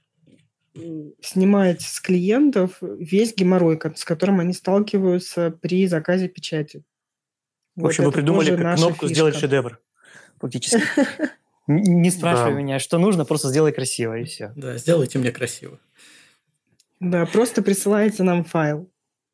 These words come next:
Speaker 3: Но мы часто говорим клиентам, что у нас, э, м, самый простой способ заказа,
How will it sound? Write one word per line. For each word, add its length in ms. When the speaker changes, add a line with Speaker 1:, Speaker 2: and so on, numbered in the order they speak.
Speaker 3:
Но 140
мы 160
часто 340
говорим 380
клиентам, 580
что 880
у 240
нас, 360
э, 40
м, 1120
самый 320
простой 380
способ 440
заказа, 520